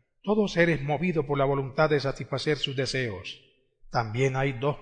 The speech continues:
motivaciones. La primera, eliminar el dolor, es decir, alejarse de aquello que nos molesta,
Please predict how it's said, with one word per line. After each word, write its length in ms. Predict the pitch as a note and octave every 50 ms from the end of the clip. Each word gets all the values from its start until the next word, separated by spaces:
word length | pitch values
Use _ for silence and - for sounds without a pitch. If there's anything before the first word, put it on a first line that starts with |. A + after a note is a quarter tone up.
| - -
motivaciones. 960 | C3+ B2 C3 B2+ B2+ A#2+ - - A#2 C3+ C#3 B2 G#2 F2+ F#2+ - - - - _ _ _ _ _ _ -
La 200 | C3 A#2 A#2 -
primera, 440 | A#2 A#2+ A#2+ B2+ C#3 C#3+ C#3 C3+ B2+ C3
eliminar 500 | B2+ B2+ B2+ A#2+ B2 A#2+ B2 B2+ C3+ C3
el 180 | B2+ B2 A#2+
dolor, 680 | A#2 B2 A#2+ A#2+ C3 C#3+ C3 - - G2 - - - - -
es 100 | A#2+ A#2
decir, 380 | C3 B2+ - C3+ C3 C3 B2+
alejarse 760 | A#2 A#2 A2+ A2 - B2+ C3 C3+ C3+ A#2+ - - C3 A#2+ A2+ G#2
de 120 | G#2+ A#2+
aquello 400 | A2+ - - C3+ C3+ B2 B2 A#2
que 120 | - A#2+ A#2
nos 100 | A2+ G2+
molesta, 760 | A#2 A2+ A2+ C3 D3 - - - - G2+ F#2+ - - - _